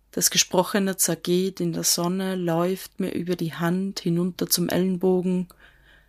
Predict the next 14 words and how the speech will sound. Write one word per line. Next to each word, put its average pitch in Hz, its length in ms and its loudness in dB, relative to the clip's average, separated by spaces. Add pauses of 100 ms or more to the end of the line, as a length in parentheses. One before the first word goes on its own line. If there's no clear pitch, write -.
(800)
Zwischen 185 380 4
uns 190 520 0
reimen 180 420 2
sich 180 220 -4
die 175 160 -6
Zeilen 180 520 0
und 175 160 -4
die 175 120 -4
Quintolen 180 840 0
tun, 185 540 2 (1200)
was 175 200 4
sie 180 120 4
halt 165 180 0
tun. 160 440 -2